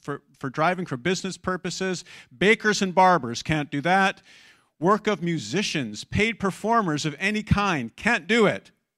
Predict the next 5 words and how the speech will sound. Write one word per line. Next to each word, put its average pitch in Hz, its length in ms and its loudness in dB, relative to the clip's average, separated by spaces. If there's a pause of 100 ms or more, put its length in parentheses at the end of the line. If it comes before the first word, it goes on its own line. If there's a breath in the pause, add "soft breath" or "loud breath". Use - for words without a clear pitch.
(1300)
Businesses 185 800 -2
have 139 200 -2
to 139 80 -8
be 131 100 -4
closed. 202 680 0